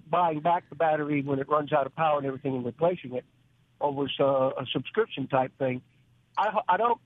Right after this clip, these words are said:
know if I want that to become common or not. If I'm gonna buy the dang car, I want the battery with it and not have to worry about in, uh, you know, twenty-five thousand miles, uh,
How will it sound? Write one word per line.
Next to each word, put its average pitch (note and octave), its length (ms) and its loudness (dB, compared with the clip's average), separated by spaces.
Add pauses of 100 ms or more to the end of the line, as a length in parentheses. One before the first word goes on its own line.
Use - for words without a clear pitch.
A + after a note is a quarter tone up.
(140)
know G3 180 2
if G3 120 -2
I F3+ 120 6
want F#3 260 0
that F3 160 -2
to D3+ 60 -12
become E3 340 0
common F3 340 2
or D3+ 80 0
not. E3+ 240 4
If C3+ 100 -6
I'm F#3 120 6
gonna F3+ 100 2
buy E3 220 2
the C#3 80 -10
dang D3+ 260 2
car, D#3+ 280 4
I C#3 40 2
want C#3+ 220 -4
the D3 40 -18
battery C3+ 360 0
with D3+ 200 0
it B2+ 120 0 (540)
and C#3 160 2
not D3 180 4
have D3+ 180 2
to C3 80 -18
worry D3 180 2
about C3+ 380 2 (180)
in, B2+ 400 2
uh, B2 280 2 (500)
you C#3+ 80 0
know, C3 280 2
twenty-five D3+ 480 0
thousand C#3 340 2
miles, C#3+ 480 2 (520)
uh, C3 280 2